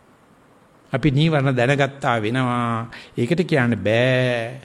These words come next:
අවිද්‍යාව කියලා. එහෙම නැත්නම් විචිකිච්ඡාව. මෙහෙම කරලා නිවන් දකින්න පුළුවන් ද අප්පා දැන් කී සැරයක් මෙහෙම ඇවිල්ලා භාවනා කරාද තාමත් ගෙදර යන්නේ අර මෝඩකමම අන්තට්ටුවම දාගන්නේ වැඩක් නැහැ.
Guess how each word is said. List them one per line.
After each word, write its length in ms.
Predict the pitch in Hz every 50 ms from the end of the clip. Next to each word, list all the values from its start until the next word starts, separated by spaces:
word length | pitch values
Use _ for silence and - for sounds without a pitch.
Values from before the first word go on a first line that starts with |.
| - - -
අවිද්‍යාව 480 | - 95 95 101 104 104 104 110 147 185
කියලා. 300 | 185 196 226 175 - - - - - - _ _ - - - - - - _ _ - - _ - - - - -
එහෙම 180 | - - 120 120
නැත්නම් 300 | 120 117 - 180 170 170
විචිකිච්ඡාව. 560 | 151 - 139 117 123 117 - 113 92 87 101 110 - - - - - - - - _
මෙහෙම 280 | - 131 127 131 131 131
කරලා 280 | 127 131 123 127 123 113
නිවන් 240 | 113 117 120 127
දකින්න 340 | 127 131 131 131 127 123 123
පුළුවන් 300 | 120 131 127 127 123 123
ද 60 | 123
අප්පා 200 | 123 123 - 127
දැන් 200 | 113 120 120 113
කී 180 | 98 113 131 151
සැරයක් 320 | 139 139 135 131 131 127 127
මෙහෙම 240 | 120 117 131 147 151
ඇවිල්ලා 300 | 139 135 131 127 131 123
භාවනා 400 | 123 123 131 139 135 139 139 135
කරාද 320 | 131 131 131 135 131 127 113
තාමත් 840 | 123 117 110 120 131 135 139 143 147 143 147 147 135 - - - - - - - - - - _
ගෙදර 300 | - 143 135 135 139 139
යන්නේ 280 | 139 135 135 147 156 139
අර 100 | 131 143
මෝඩකමම 640 | 139 131 135 139 139 147 135 143 143 147 147 147 147
අන්තට්ටුවම 640 | 139 139 135 135 143 139 135 - 151 139 147 139
දාගන්නේ 480 | 135 135 139 139 135 143 143 143 143 127
වැඩක් 480 | 120 120 117 117 113 131 127 127 135
නැහැ. 520 | 135 135 139 151 156 - - - - -